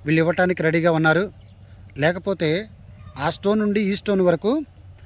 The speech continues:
రెండు వందల యాభై గజాలండి. ఇది వెడల్పు వచ్చేసి రెండు వందల యాభై గజాల మీద ముప్పై ఆరు ఇంటూ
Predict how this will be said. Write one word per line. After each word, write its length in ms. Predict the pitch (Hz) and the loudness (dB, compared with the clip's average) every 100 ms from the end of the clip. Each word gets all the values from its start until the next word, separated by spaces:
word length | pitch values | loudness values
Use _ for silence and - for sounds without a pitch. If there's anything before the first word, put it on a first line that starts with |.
| - - - | -20 -20 -8
రెండు 180 | 143 190 | -2 2
వందల 420 | 208 196 190 294 - - - - - - - - | 2 2 2 0 -6 -20 -20 -20 -20 -20 -10 0
యాభై 300 | 156 175 185 | 0 2 0
గజాలండి. 460 | 165 156 131 107 - - - - - - - - | 0 0 -2 -8 -16 -20 -20 -20 -20 -20 -20 -8
ఇది 160 | 160 185 | -2 2
వెడల్పు 360 | 175 196 254 240 | 4 4 2 -2
వచ్చేసి 560 | - 214 - 220 240 - - - - - - - - - - - - - - - - - - 131 | -2 -2 0 0 -2 -8 -20 -20 -20 -20 -20 -20 -20 -20 -20 -20 -20 -20 -20 -20 -20 -20 -10 -2
రెండు 200 | 165 214 | 2 2
వందల 220 | 220 214 | 2 4
యాభై 320 | 185 185 208 | 4 2 0
గజాల 280 | 196 185 180 | 0 0 0
మీద 180 | 180 180 | 2 2
ముప్పై 440 | 202 170 147 196 | 0 -2 -2 0
ఆరు 160 | 196 190 | 2 2
ఇంటూ 420 | 185 175 226 | 0 0 -2